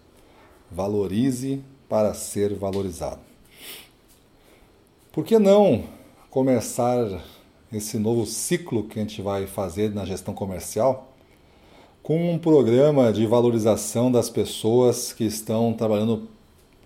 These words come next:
com você ou pra você? Não importa que você não tenha equipe, mas você trabalha com outras pessoas.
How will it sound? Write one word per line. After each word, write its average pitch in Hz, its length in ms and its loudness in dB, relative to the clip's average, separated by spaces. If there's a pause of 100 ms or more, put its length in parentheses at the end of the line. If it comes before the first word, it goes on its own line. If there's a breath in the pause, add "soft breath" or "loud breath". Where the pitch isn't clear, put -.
(120)
com 135 200 0
você 117 420 -2
ou 120 100 2
pra 110 240 0
você? 98 380 -6 (1300 soft breath)
Não 165 80 -2
importa 165 360 2
que 139 80 -2
você 131 300 2
não 123 140 2
tenha 117 200 -2
equipe, 143 480 -4
mas 107 460 -4
você 107 220 -6
trabalha 113 360 2
com 117 120 -6
outras 117 280 0
pessoas. - 760 0